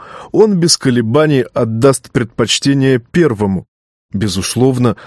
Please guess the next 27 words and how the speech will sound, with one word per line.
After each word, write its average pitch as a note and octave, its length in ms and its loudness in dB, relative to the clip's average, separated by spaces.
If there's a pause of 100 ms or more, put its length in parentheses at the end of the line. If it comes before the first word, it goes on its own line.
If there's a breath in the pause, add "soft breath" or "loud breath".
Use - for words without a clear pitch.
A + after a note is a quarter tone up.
скульптор B2 640 0
более B2 480 2
одарен A#2+ 640 0
в A2 80 -10
физическом C3 840 -4
отношении, G2+ 800 -2 (440 loud breath)
но C#3+ 160 4
можно C#3+ 440 2
быть A2+ 300 -2
уверенным, A2 720 0 (260 loud breath)
что - 280 0
обладатель D3 600 2
докторской C3+ 680 0
степени E3+ 680 0
более C#3+ 640 2
надежен. B2+ 720 2 (920)
Хирурги A#2+ 580 0
убеждены, A2+ 760 0
что - 280 -2
навык B2 460 0
можно B2+ 460 2
освоить, G#2 680 -2
а A#2 120 0
вот A#2 200 -2
терпению C3 760 0
не B2+ 140 0
научишься. B2 840 -2